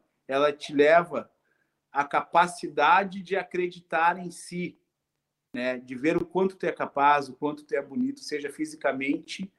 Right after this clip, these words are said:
ou mentalmente. Então, tem muita beleza interior dentro de ti. Acredita nela e faz. Aproveita atitudes como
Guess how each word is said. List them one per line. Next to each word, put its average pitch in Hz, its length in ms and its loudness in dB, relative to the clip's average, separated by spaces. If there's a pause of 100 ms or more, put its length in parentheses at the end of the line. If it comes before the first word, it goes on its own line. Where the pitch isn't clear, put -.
(260)
ou 160 140 2
mentalmente. 156 880 2
Então, 143 200 0
tem 156 140 0
muita 175 300 0
beleza 160 420 2
interior 135 420 0
dentro 127 240 -2
de 120 120 -14
ti. - 180 -4
Acredita 127 500 -2
nela 147 480 2 (300)
e 180 80 0
faz. 147 540 6 (260)
Aproveita 151 640 4
atitudes 151 420 -4
como 151 440 0